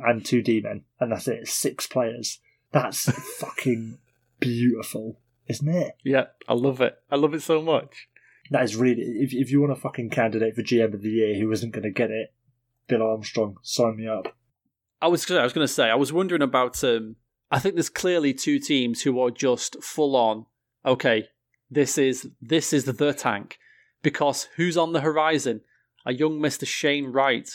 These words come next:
Speaker 2: is on the horizon. And when you look at that, uh, Arizona's goalies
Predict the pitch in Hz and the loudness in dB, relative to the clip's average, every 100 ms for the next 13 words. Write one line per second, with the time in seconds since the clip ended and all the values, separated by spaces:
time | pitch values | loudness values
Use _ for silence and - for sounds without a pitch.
0 | - - 117 113 113 107 107 98 101 101 | -12 -8 -2 0 0 -2 2 2 2 -4
1 | 101 _ _ _ 131 135 147 151 143 165 | -6 _ _ _ 0 2 2 2 2 0
2 | - 170 - - - - - 131 143 131 | 2 2 0 -2 -10 -10 -16 0 2 2
3 | - 147 131 131 123 - _ _ _ - | -2 0 2 2 0 -4 _ _ _ -2
4 | 147 139 143 139 131 113 147 139 120 107 | 0 0 0 0 -2 -2 0 0 -2 -6
5 | 107 117 | -6 -10